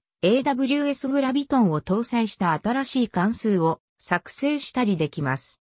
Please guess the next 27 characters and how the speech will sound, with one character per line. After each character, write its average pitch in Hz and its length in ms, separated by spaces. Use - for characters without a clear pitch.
ア 269 100
ー - 20
ム 320 160
ベ 285 160
ー 277 40
ス - 140
の 175 140
エ 220 140
ー - 20
ダ 285 120
ブ 262 120
リ 269 100
ュ 285 80
ー 285 40
エ 285 40
ス 285 140
ラ 277 100
ム 262 140
ダ 247 100
関 269 220
数 220 260
を 165 120
使 220 300
い 226 60
始 208 300
め 196 100
る 160 220